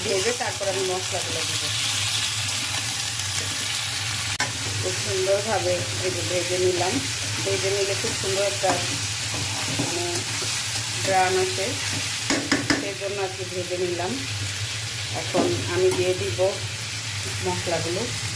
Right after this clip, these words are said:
এখানে রসুন বাটা, হলুদের গুঁড়া, মরিচের গুঁড়া, লবণ, সব কিছু দেওয়া আছে, জিরা গুঁড়া কষায় নিব। এখন হালকা একটু পানি দিয়ে দিয়েছি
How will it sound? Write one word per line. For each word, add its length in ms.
এখানে 320
রসুন 360
বাটা, 280
হলুদের 460
গুঁড়া, 280
মরিচের 480
গুঁড়া, 180
লবণ, 360
সব 160
কিছু 260
দেওয়া 340
আছে, 240
জিরা 320
গুঁড়া 240
কষায় 360
নিব। 220
এখন 200
হালকা 300
একটু 200
পানি 180
দিয়ে 200
দিয়েছি 380